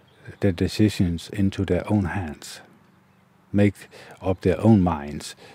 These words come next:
investigate, investigate for themselves about these vaccines, and then take that into consideration.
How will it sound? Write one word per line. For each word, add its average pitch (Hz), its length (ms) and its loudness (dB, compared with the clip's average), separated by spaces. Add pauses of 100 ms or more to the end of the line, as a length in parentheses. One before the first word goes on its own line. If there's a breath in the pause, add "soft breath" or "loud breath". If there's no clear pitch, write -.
(380 loud breath)
investigate, 95 680 0
investigate 95 720 2
for 92 160 -4
themselves 95 680 -2
about 85 340 -6
these 82 300 -8
vaccines, 101 640 0
and 90 380 -8 (2250 loud breath)
then 101 160 4
take 98 440 0 (920 loud breath)
that 104 180 4
into 95 240 -2 (240)
consideration. 92 920 0